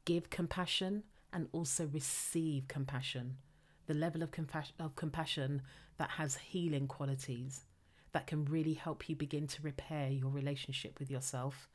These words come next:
and extend that to your relationship with others.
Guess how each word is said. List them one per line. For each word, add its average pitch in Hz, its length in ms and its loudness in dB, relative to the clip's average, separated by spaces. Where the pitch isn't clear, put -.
and 135 120 -4
extend 143 600 2
that 127 220 -2
to - 120 0
your 135 80 2
relationship 139 600 2
with 139 120 2
others. 131 420 -2